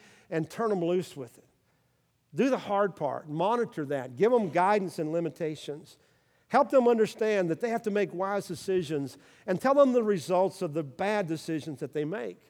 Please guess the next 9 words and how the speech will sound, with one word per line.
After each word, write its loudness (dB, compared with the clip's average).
because -2
the -6
stakes -4
are -4
huge. -12
They 4
are 4
huge. 0
Again, -2